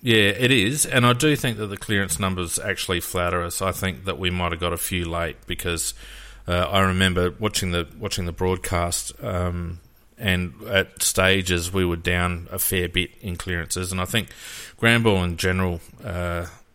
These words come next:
uh, we were a bit down. Anyway, look, let's go through some individuals, and I wanna talk about this bloke first up, uh, Brad Crouch.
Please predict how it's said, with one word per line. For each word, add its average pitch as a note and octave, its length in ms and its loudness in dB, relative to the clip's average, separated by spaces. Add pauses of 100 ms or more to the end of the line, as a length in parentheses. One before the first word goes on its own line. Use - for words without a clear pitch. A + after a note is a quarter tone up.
(340)
uh, F2 240 -2
we F2+ 160 -2
were F2 160 0
a F2 40 -2
bit - 220 -10
down. F2+ 260 -4 (500)
Anyway, C3 240 4
look, E3+ 320 0 (300)
let's D#3 220 2
go E3+ 180 4
through E3 200 0
some C#3 200 2
individuals, A#2 520 4
and A2+ 80 4
I A#2 40 4
wanna C#3+ 220 2
talk C3+ 320 2
about G#2+ 240 2
this G2 160 0
bloke G2 360 0
first G2 400 2
up, - 360 -8
uh, F#2 300 -2
Brad G#2 300 0
Crouch. F2+ 520 0